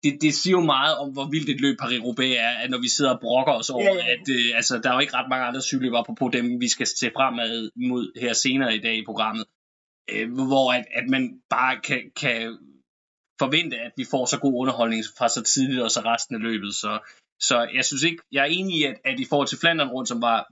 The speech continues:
Speaker 1: virkelig ekstraordinært i år, så, øh, var Paris-Roubaix måske lidt mere sådan, det, det er Paris-Roubaix, som vi kender det og elsker det, og det er sta-, det er fantastisk,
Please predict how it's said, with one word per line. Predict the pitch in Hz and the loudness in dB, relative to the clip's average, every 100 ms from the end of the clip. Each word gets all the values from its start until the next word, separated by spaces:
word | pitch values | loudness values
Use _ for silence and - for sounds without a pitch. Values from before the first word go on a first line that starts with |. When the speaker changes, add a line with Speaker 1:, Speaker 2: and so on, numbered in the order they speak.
| 117 | -4
Speaker 1:
virkelig | - 196 160 135 | 0 2 2 0
ekstraordinært | 135 131 117 113 117 113 | -4 -2 -2 0 0 0
i | 110 | 0
år, | 113 113 - _ | -2 -6 -10 _
så, | - 139 131 104 113 | 0 4 2 0 -8
øh, | 120 - | -10 -2
var | 127 | -2
Paris-Roubaix | 135 123 123 120 135 139 | 0 -2 -2 0 2 2
måske | 127 123 | 2 2
lidt | 127 120 | 0 2
mere | 117 113 | 0 2
sådan, | 117 113 110 | 0 0 0
det, | 135 135 117 | 2 2 2
det | 135 131 | 2 2
er | - | 0
Paris-Roubaix, | 120 123 120 135 139 | -2 -2 -2 0 0
som | 131 113 | 0 -2
vi | 107 | -2
kender | 151 170 | 0 0
det | 165 151 | -2 -4
og | - 127 | -4 -2
elsker | 165 160 139 | -2 0 -2
det, | 123 | -2
og | 113 | -4
det | 113 | -2
er | - | -2
sta-, | 135 | -2
det | 131 | -2
er | 127 | -2
fantastisk, | 123 127 151 - | 0 0 -2 -2